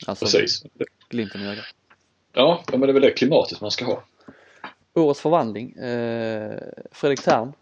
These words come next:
Speaker 1: från största svinet enligt, eh, spelarna själva då, till, eh, bästa försvarare
Speaker 2: Mm.
Speaker 1: i år.
Speaker 2: Ja,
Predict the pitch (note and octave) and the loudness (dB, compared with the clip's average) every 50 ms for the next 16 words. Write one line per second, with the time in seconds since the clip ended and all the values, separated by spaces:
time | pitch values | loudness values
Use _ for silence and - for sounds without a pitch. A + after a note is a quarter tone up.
0 | _ D3+ - - - C#3+ C#3 B2+ B2 B2 B2 - - D3+ B2+ A2+ - - A#2 A#2 | _ -20 -20 -6 -2 -2 0 0 -2 -6 -8 -4 -2 -2 -2 -2 -2 -6 -6 -2
1 | - D3 B2+ A2+ A2 G#2+ A2+ _ _ - - A#2 A2+ A2 A2+ A2+ A2 _ _ - | -2 -2 -2 -2 -4 -8 -12 _ _ -6 -2 -2 -2 -2 -4 -8 -10 _ _ -4
2 | A#2 A2+ A2+ - _ C3 C3 B2+ A#2 G#2+ A2 A#2 B2+ B2+ B2+ A2+ A2 A#2 A#2 A2+ | -4 -4 -4 -2 _ -2 0 0 -2 -4 -2 0 0 0 0 -2 -4 -6 -8 -10
3 | _ - A#2+ A#2 A2 A2 G#2+ G#2+ G#2+ G#2+ G#2 G#2 G#2 A#2 C#3+ C#3 - - A2+ G#2 | _ -4 -2 -2 -2 -2 -4 -4 -4 -4 -6 -6 -2 0 -2 -2 0 -2 -4 -4
4 | - - - D#3 B2 F#2+ F2 F#2 G#2+ C3 _ _ _ _ _ _ _ _ _ _ | -4 -2 2 2 4 4 2 -4 -10 -16 _ _ _ _ _ _ _ _ _ _
5 | _ _ _ _ _ _ - C3 C3+ C#3+ D#3+ E3+ - _ _ _ _ _ _ _ | _ _ _ _ _ _ 4 6 6 6 4 2 -4 _ _ _ _ _ _ _
6 | - - B2 A#2+ G#2 A2+ - _ _ _ _ _ _ _ _ _ _ _ _ _ | -8 -4 -2 -2 -2 -4 -6 _ _ _ _ _ _ _ _ _ _ _ _ _
7 | _ _ _ _ - A2+ B2+ C#3+ | _ _ _ _ 2 4 4 4